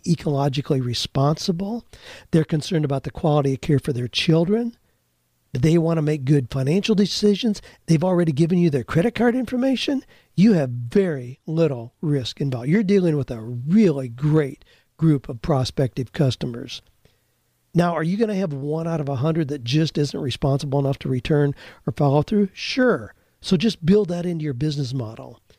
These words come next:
But I'd just go forward. Don't make it so restrictive on the front end that people are cautious about doing business with you. Uh, don't, don't make it a-,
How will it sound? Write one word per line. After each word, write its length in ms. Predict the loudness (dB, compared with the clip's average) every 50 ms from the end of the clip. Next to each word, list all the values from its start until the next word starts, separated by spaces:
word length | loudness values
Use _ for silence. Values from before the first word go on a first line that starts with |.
| _ _ _ _ _ _ _ -10
But 120 | -6 -4 -2
I'd 260 | 0 0 0 0 0
just 300 | 0 0 -2 -2 _ -2
go 180 | -2 -2 -2
forward. 480 | -2 -2 -2 0 0 0 -2 -4 -8 -10 _ -2
Don't 380 | 0 2 2 2 2 -2 -4 -12 _ _ _ _ _ _ _ _ _ -6 -2
make 300 | 0 2 2 2 0 -4
it 100 | -8 -8
so 240 | -6 -2 0 0 0
restrictive 640 | 0 -2 -4 -4 -6 -4 -4 -4 -2 0 -2 -2 0
on 100 | 0 -2
the 60 | -4
front 300 | -6 -2 0 0 2 2
end 140 | 2 0 -2
that 100 | -2 0
people 320 | 0 0 2 0 -2 -2
are 160 | -2 -4 -6 -8 -12 -20 -20 _ _ -8
cautious 560 | -2 0 2 2 2 0 0 -2 -4 -2 -4
about 340 | -4 -4 -4 -4 -6 -8 _ _ _ _ _ _ 0
doing 320 | 2 4 4 4 0 -2
business 480 | -2 -2 -2 -2 -2 -4 -6 -6 -4 -4
with 220 | -4 -4 -4 -2
you. 240 | -2 -2 -2 -4 -6 _ _ _ _ _ _ _ _ _ _ _ _ _ _ _ _ _ _ _ _ _ _ _ _ -20 -16
Uh, 80 | -16 -16 -10 -4
don't, 260 | 0 0 0 0 -2 _ -4
don't 200 | -2 -2 0 2
make 180 | 2 2 2 2
it 80 | 2
a-, 100 | 0 0